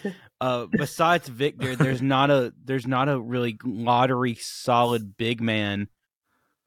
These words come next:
Speaker 2: uh, in this
Speaker 1: Yeah.
Speaker 2: draft. So, uh, what I'm thinking is they need, they need,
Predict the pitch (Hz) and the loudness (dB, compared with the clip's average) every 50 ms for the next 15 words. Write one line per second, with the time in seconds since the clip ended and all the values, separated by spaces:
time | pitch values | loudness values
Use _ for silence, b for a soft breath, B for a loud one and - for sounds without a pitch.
0 | _ _ _ _ _ - _ _ - 120 123 120 113 113 104 90 - 127 123 120 | _ _ _ _ _ -20 _ _ -2 0 2 2 2 0 -2 -2 -2 -2 0 2
1 | 98 92 90 87 87 87 95 120 131 139 135 113 101 107 - - b b b b | 2 2 2 0 0 -2 0 0 2 2 2 0 -2 -4 -8 -12 b b b b
2 | b b b b b - - - - - - 139 127 123 120 120 - - - 127 | b b b b b -18 -16 -12 -6 0 2 4 4 4 4 2 0 0 0 0
3 | 127 123 120 117 117 113 - - 113 131 139 139 135 131 - - 151 151 143 156 | 2 2 0 0 -2 -4 -8 -8 -6 -4 -2 -2 -2 -2 -2 -2 -2 -2 0 0
4 | 139 131 117 151 135 135 139 139 135 131 123 110 - - _ _ _ _ _ _ | -2 -2 -2 -2 0 2 2 4 2 2 0 -2 -8 -12 _ _ _ _ _ _
5 | 113 107 131 131 139 135 131 131 117 - | -2 0 4 4 6 6 6 4 2 -2